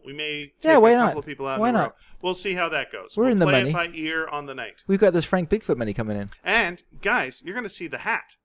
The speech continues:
Speaker 2: You're finally gonna see the raffle hat.
Speaker 1: Yeah, the raffle hat.
Speaker 2: Yeah.
Speaker 1: People have been like, "Could we see what the raffle hat looks like?"
Speaker 2: Nope.
Speaker 1: Of course you can't.
Speaker 2: Yeah.
Speaker 1: But now you can if you come
Speaker 2: You
Speaker 1: down
Speaker 2: can.
Speaker 1: to the show live,
Speaker 2: Sure.
Speaker 1: which is August thirty-first at, uh, seven o'clock. Show up a little earlier than that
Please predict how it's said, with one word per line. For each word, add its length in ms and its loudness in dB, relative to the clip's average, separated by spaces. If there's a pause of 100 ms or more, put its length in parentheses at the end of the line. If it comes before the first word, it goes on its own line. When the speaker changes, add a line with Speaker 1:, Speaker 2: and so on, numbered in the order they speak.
(120)
Speaker 2:
You're 140 0
finally 320 6
gonna 140 6
see 380 4 (120)
the 80 0
raffle 300 6
hat. 240 -6
Speaker 1:
Yeah, 200 -4
the 80 -12
raffle 300 -2
hat. 220 -10 (120)
Speaker 2:
Yeah. 200 -2 (240)
Speaker 1:
People 220 -8
have 80 -2
been 100 -4
like, 240 -6
"Could 140 -18
we 80 -12
see 160 -10
what 100 -12
the 80 -8
raffle 300 -4
hat 160 -8
looks 180 -12
like?" 140 -4
Speaker 2:
Nope. 100 -8 (100)
Speaker 1:
Of 60 -20
course 180 -10
you 60 -20
can't. 320 -12
Speaker 2:
Yeah. 200 -8 (140)
Speaker 1:
But 120 -8
now 100 -2
you 120 -8
can 260 -6
if 60 -14
you 40 -20
come 140 -10
Speaker 2:
You 80 -8
Speaker 1:
down 20 -4
Speaker 2:
can. 80 -4
Speaker 1:
to 40 -8
the 40 -10
show 340 -8
live, 300 -4
Speaker 2:
Sure. 180 -2 (140)
Speaker 1:
which 220 -10
is 180 -12
August 380 -6
thirty-first 640 -12
at, 260 -14
uh, 120 -8
seven 220 -12
o'clock. 340 -8
Show 140 -10
up 100 -12
a 40 -16
little 160 -8
earlier 240 -6
than 100 -16
that 220 -8